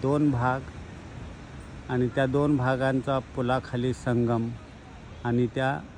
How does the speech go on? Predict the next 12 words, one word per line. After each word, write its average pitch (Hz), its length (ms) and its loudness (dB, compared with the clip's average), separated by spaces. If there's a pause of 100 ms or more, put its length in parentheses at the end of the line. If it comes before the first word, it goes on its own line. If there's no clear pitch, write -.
(640)
पुलाच्या - 1700 0 (120)
पलीकडे 135 560 0 (880)
एकच 170 380 2 (160)
प्रवाह 110 540 0 (240)
दिसतो. 107 420 -6 (500)
म्हणजे 127 280 2 (140)
इथं 143 340 0 (720)
ही 156 80 4
नदी 127 420 2 (720)
दोन 160 440 6 (120)
प्रवाहात 117 600 2 (360)
आणि 120 140 2